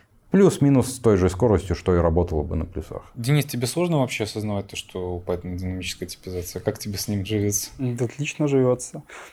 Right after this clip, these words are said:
Speaker 3: Ну вот, на самом деле, опять же, может быть, если смотреть, м, как бы, а, вглубь, как бы, начала обучения или изучения языка, да, то я бы сказал, что на самом деле динамическая типизация,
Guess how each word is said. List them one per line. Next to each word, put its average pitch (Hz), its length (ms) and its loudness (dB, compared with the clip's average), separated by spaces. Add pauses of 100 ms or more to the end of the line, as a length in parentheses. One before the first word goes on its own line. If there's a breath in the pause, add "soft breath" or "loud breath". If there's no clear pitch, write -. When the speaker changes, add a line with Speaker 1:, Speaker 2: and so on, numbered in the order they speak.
(140 loud breath)
Speaker 3:
Ну 175 160 6
вот, 127 160 0
на 135 100 0
самом 165 340 4
деле, 156 560 6 (260)
опять 143 260 4
же, 135 100 2
может 139 280 4
быть, 135 260 2
если 135 220 0
смотреть, - 640 0 (320)
м, 127 220 -8
как 120 220 0
бы, 120 240 4 (460 loud breath)
а, 120 200 2
вглубь, 120 380 2 (360)
как - 140 -10
бы, 120 340 2
начала 123 360 2
обучения 139 680 4
или 120 380 0
изучения 120 440 0
языка, 131 480 2
да, 139 320 4
то 147 200 -4
я 131 100 2
бы 139 120 -2
сказал, 139 260 2
что 135 260 -2
на 120 160 0
самом 139 240 4
деле 135 120 6
динамическая 139 420 4
типизация, 135 720 4